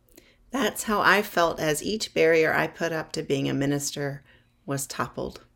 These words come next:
I wouldn't major in religion because I was not going to be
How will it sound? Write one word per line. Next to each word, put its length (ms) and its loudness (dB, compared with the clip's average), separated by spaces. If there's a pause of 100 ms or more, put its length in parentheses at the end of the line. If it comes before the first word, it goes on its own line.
(920)
I 60 6
wouldn't 360 6
major 340 4
in 140 0
religion 460 2
because 320 -4
I 60 -2
was 160 -2
not 260 -2
going 320 -2
to 120 -4
be 480 -4